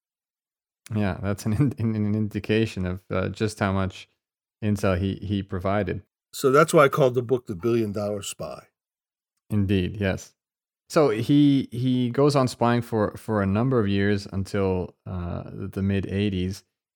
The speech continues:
Speaker 1: and the, the relationship with the C I A then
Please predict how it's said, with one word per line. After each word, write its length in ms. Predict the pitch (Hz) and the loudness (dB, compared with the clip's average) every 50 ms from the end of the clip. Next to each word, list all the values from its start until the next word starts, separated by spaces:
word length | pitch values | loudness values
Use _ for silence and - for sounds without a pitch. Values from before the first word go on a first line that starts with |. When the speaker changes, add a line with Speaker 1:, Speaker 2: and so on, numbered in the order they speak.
| _ _ _ _ | _ _ _ _
Speaker 1:
and 540 | 123 113 113 110 110 107 110 110 107 - - _ _ _ _ | 0 2 2 2 2 2 2 2 0 -2 -6 _ _ _ _
the, 440 | 117 117 120 117 117 113 113 107 - | -4 0 0 2 2 2 0 0 -4
the 200 | - - 123 127 | -6 -4 -4 -2
relationship 680 | 117 110 123 123 135 156 165 - 143 117 - - 117 - | 0 2 2 4 6 4 4 4 2 2 2 0 0 2
with 120 | 113 110 95 | 0 0 0
the 80 | 107 | 0
C 200 | 104 - - 113 | -2 0 2 4
I 60 | 107 | 4
A 220 | 107 110 110 107 107 | 6 6 4 4 4
then 300 | 104 101 98 98 95 | 2 2 2 2 0